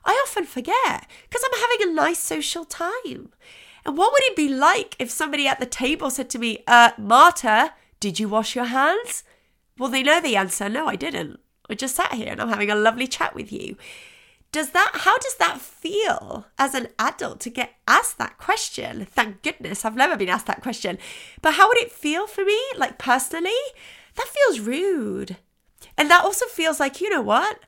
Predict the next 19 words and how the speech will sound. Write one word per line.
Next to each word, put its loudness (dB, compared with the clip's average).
I 2
don't 0
want -2
to -8
tell -6
you -8
the -16
truth -10
because 0
you've 2
just -4
made -2
me -4
feel -4
ashamed -4
in -4
front -8
of -14
everybody. -10